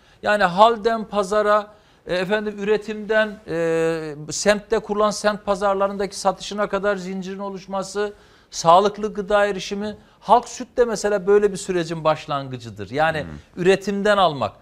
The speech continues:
Speaker 1: Mesela şu anda hazırlık yapıyor. İnşallah başaracaklarına inanıyorum. Artık Çatalca'nın,
Speaker 2: Ne?
Speaker 1: Silivri'nin süt üreticileri İstanbul'un,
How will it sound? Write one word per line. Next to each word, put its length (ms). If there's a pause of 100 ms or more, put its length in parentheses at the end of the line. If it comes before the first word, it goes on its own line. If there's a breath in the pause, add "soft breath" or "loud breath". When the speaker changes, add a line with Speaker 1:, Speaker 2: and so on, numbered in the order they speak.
(200 soft breath)
Speaker 1:
Mesela 220
şu 260
anda 260
hazırlık 440
yapıyor. 340
İnşallah 720 (320 soft breath)
başaracaklarına 880
inanıyorum. 560 (200 soft breath)
Artık 400
Çatalca'nın, 560
Speaker 2:
Ne? 60
Speaker 1:
Silivri'nin 640 (360 soft breath)
süt 380
üreticileri 680
İstanbul'un, 840